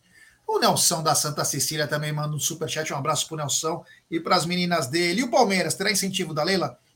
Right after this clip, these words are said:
Não, inclusive quando o Palmeiras é campeão, tira o dinheiro da premiação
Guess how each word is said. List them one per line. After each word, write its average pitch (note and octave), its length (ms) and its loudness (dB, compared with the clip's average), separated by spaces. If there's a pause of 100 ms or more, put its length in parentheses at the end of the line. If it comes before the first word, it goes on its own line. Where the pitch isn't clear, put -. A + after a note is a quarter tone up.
Não, B3 260 2
inclusive G3+ 460 2
quando B3 180 0
o A#3+ 80 -2
Palmeiras G#3 360 2
é G3+ 80 2
campeão, G3+ 480 0
tira A3+ 240 0
o A#3 40 4
dinheiro G3 380 2
da F#3 120 2
premiação F#3 800 -2